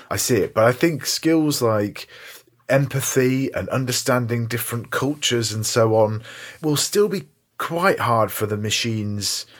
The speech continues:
to do. That being said, I know, I know the podcast host stuff you're referring to,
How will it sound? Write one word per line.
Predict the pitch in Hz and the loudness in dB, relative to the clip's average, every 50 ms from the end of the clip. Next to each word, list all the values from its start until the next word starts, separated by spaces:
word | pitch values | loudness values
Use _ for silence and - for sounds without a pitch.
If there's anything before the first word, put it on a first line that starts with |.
| - - - - _ - | -20 -20 -20 -18 _ -4
to | - - 127 | -2 0 0
do. | 117 - 135 131 113 92 - - - - - - _ - - - - - - | 2 4 4 4 4 2 0 -2 -10 -18 -20 -20 _ -20 -20 -20 -20 -4 2
That | 151 170 - 156 | 2 4 6 4
being | 196 175 156 | 4 2 4
said, | - - 160 120 | 4 6 6 8
I | 120 123 | 6 6
know, | 135 151 170 151 107 92 85 85 - - 101 | 6 6 4 4 4 2 -2 -4 -4 0 0
I | 110 | 2
know | 120 131 139 151 | 2 4 4 4
the | 151 139 | 2 2
podcast | 113 - 143 135 - - 127 117 - - | 0 -2 -2 -2 -2 -4 -6 -6 -4 -2
host | 127 120 113 110 - - - _ _ - | 0 0 0 -2 -6 -10 -16 _ _ -8
stuff | - - - 120 110 - - - - _ - | -8 -4 -2 -2 -2 -4 -4 -18 -20 _ -6
you're | 101 113 107 | -4 -4 -2
referring | 104 98 - 110 110 107 104 101 101 | -4 -4 -2 0 0 2 0 0 -2
to, | - - 107 101 101 101 98 92 | -2 -2 -2 0 0 -2 -2 -4